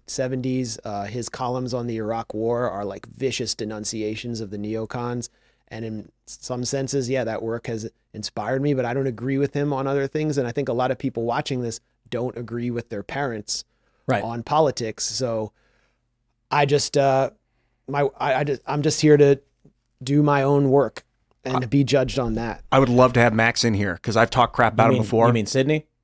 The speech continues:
Speaker 3: Uh, he
Speaker 2: He's
Speaker 3: oh, yeah,
Speaker 2: Max.
Speaker 3: man. <laughs> Uh, Sid, I'd love to have your
Speaker 2: Max is
Speaker 3: dad in
Speaker 2: sitting
Speaker 3: here if you ever wants to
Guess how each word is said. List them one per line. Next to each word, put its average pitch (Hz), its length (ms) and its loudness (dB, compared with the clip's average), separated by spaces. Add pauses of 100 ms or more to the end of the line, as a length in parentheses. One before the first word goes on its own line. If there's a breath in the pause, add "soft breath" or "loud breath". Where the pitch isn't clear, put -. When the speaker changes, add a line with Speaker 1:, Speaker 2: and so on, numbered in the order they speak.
(440)
Speaker 3:
Uh, 107 260 4
he 131 140 0
Speaker 2:
He's 143 200 6
Speaker 3:
oh, 143 60 8
yeah, 143 180 10
Speaker 2:
Max. - 380 6
Speaker 3:
man. - 340 0
<laughs> - 220 -18
Uh, 110 180 6
Sid, 123 220 6
I'd 233 160 6
love 220 100 6
to 175 60 6
have 156 80 6
your - 0 -
Speaker 2:
Max - 40 -
is 131 60 6
Speaker 3:
dad 143 120 8
in 175 60 4
Speaker 2:
sitting 143 120 6
Speaker 3:
here 95 220 2
if 131 100 4
you 160 100 10
ever 165 140 8
wants 139 300 6
to 113 240 4